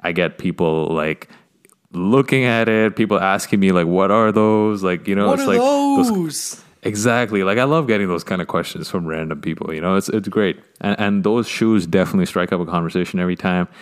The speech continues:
Speaker 1: And now it seems like there's gonna be, like, twenty more colorways dropping. So I see the prices, retail pri-, the resale prices con-, continuously coming down. So I think at this current moment, they are properly rated. What do you think?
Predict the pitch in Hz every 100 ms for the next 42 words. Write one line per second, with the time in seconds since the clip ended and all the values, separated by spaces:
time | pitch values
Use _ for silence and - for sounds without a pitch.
0 | - - - 98 107 117 120 117 95 -
1 | 113 110 110 90 90 95 90 98 95 92
2 | 78 82 - - - - - 196 208 185
3 | 98 92 90 101 104 95 98 95 101 90
4 | 78 92 85 - 98 92 - 78 90 -
5 | 85 80 85 85 - 85 82 80 98 -
6 | 90 - 92 - 87 - - - - -
7 | 87 107 110 - 92 127 139 135 131 127
8 | 123 127 139 143 - - _ - - 127
9 | - - - _ - 135 160 175 - 131
10 | 131 - 120 110 90 90 90 90 90 -
11 | 85 85 85 - 85 85 82 78 73 78
12 | - - - - - _ - - 87 82
13 | - -